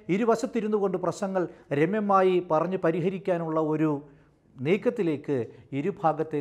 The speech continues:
നേതാക്കളെ എത്തിക്കുന്നതിൽ ഈ പോരാട്ടം വലിയ പങ്ക് വഹിച്ചു. ലാൽ ഡങ്ക came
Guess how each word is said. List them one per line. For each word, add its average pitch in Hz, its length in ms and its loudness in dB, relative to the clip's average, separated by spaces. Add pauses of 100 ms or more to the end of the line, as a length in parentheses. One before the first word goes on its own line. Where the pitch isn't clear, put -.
നേതാക്കളെ 147 500 -4
എത്തിക്കുന്നതിൽ 131 480 -8 (260)
ഈ 135 40 -6 (120)
പോരാട്ടം 117 420 -4 (320)
വലിയ 113 240 -8
പങ്ക് 123 240 -8
വഹിച്ചു. 147 300 -8 (680)
ലാൽ 170 220 6
ഡങ്ക 196 180 6 (640)
came 196 220 6